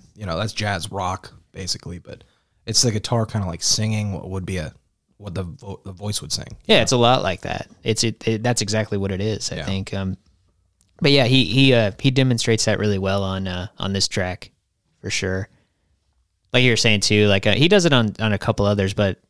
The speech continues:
Speaker 2: a lot of the time it's just, like, straight, like,
Speaker 1: Yeah, just
Speaker 2: solo
Speaker 1: improv.
Speaker 2: improv, like, whatever he's doing, you know, and, um, which is, which is cool too. But, um, yeah, this one, it seems like he really, he plays around with the melody and stuff, and, uh,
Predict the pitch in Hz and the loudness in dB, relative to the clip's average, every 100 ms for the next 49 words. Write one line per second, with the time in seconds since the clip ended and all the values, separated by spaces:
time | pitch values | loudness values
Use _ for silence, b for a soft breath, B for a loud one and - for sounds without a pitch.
0 | _ _ 113 147 202 123 - 110 98 - | _ _ 0 2 4 0 -2 0 0 -2
1 | 113 98 85 - _ _ _ _ _ _ | 0 0 -2 -6 _ _ _ _ _ _
2 | _ _ - - 127 107 - 90 90 _ | _ _ -6 -2 2 0 0 -6 -6 _
3 | _ _ _ _ _ _ 101 90 104 - | _ _ _ _ _ _ -8 -4 0 2
4 | 113 110 104 101 98 101 101 101 95 95 | 4 6 6 6 4 2 0 2 4 2
5 | 92 - 90 87 95 95 95 90 90 98 | 0 -4 -6 -4 -2 -2 -2 -2 -4 -4
6 | 95 95 95 92 92 90 92 90 87 92 | -4 -4 -2 -4 -4 -6 -6 -6 -8 -2
7 | 117 123 123 147 123 - 131 98 - 110 | 2 2 2 2 0 0 0 0 2 4
8 | 95 92 92 - B B B B - 92 | 4 2 -2 -4 B B B B -2 -2
9 | 87 95 - 90 101 - 92 92 - 92 | -2 -8 0 2 4 2 0 -2 -2 -2
10 | 92 - 92 90 90 87 - - 98 101 | -4 -4 -2 -2 -2 -6 -10 -14 -4 -2
11 | 92 87 87 87 - 87 87 87 87 87 | 0 -2 -4 -6 -6 -6 -4 -6 -6 -6
12 | 87 - 87 85 - 87 87 95 | -6 -6 -6 -6 -8 -8 -8 -8